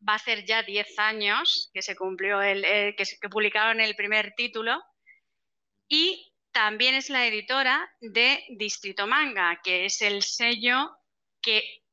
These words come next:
justamente celebra un añito de vida porque salió el año pasado para la Feria del Libro. Juan Arjones, autor de novela gráfica.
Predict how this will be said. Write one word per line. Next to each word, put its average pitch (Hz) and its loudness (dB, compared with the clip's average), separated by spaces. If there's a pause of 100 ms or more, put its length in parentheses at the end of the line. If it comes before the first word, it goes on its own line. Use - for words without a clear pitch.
(220)
justamente 269 0 (100)
celebra 233 2 (140)
un 247 0
añito 233 0
de 233 2
vida 269 0
porque 196 0
salió 202 0
el 196 0
año 202 0
pasado 226 0
para 170 2
la 170 -8
Feria 170 -4
del 156 -8
Libro. 156 -14 (2000)
Juan 254 2
Arjones, 311 2 (1120)
autor 208 2 (340)
de 202 0 (140)
novela 214 2
gráfica. 269 -4